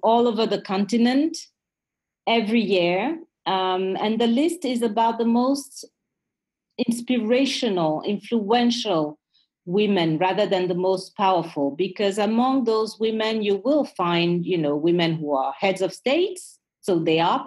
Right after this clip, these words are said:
powerful. You will find women who are very rich because they're, you know, business women. You will find women who are activists. You will find sports women, arts women, media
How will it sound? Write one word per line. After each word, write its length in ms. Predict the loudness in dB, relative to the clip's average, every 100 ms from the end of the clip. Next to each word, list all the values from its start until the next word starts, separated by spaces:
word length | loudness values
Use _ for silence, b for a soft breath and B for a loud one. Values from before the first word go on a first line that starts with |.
| -2
powerful. 500 | 0 -2 -2 -2 -4 B B B B
You 120 | 0
will 120 | 0 0
find 480 | 0 0 2 2
women 420 | 0 0 0 -2 -2
who 340 | -2 0 2
are 300 | 2 0 0
very 280 | 0 2 0
rich 440 | 0 -2 -4 -12 -6
because 320 | -4 -2 -2
they're, 320 | 0 0 0
you 140 | 0 -2
know, 100 | -2
business 540 | 0 0 2 0 0
women. 360 | -4 -2 -2 -4 -12 _ _ _ _ _ _ _
You 160 | -4 0
will 200 | 0 -2
find 480 | -2 -2 0 0 0
women 420 | 0 0 2 0
who 220 | 0 0
are 140 | -2 0
activists. 840 | -2 0 -2 0 0 -2 -8 -14 -4
You 140 | -2
will 160 | 0 -2
find 320 | -2 -2 -2
sports 520 | -4 0 0 0 -4
women, 420 | -4 -2 -2 -2 0
arts 480 | 2 2 -2 -8 -4
women, 220 | -2 -2 -6 _ _
media 360 | 0 0 2